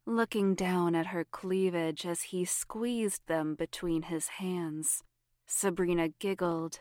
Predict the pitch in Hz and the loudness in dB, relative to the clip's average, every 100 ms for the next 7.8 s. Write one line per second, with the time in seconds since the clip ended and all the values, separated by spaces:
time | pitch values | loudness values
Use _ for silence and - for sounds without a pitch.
0 | - 208 208 214 - 262 262 240 180 - | -4 0 2 0 -2 -2 0 0 -2 -4
1 | - 214 208 - 170 160 156 165 - - | -2 0 0 -2 -2 0 -2 -4 -6 -4
2 | 214 - 165 156 - 190 170 160 214 165 | -6 -2 -2 -2 -4 -4 -4 -4 -4 -6
3 | - - - 165 175 170 - 160 151 160 | -6 -12 -6 0 0 0 -4 -10 -6 -6
4 | 139 165 165 156 156 - _ _ _ - | 0 2 2 -2 -8 -14 _ _ _ -4
5 | 185 165 - 185 180 170 170 160 175 170 | 0 0 0 2 4 4 2 0 -4 0
6 | 190 190 190 185 - 202 185 185 - 180 | 2 4 2 -2 -4 -2 -2 -2 -6 -2
7 | 175 180 175 180 165 165 165 - | 0 0 0 -2 -2 -2 -4 -6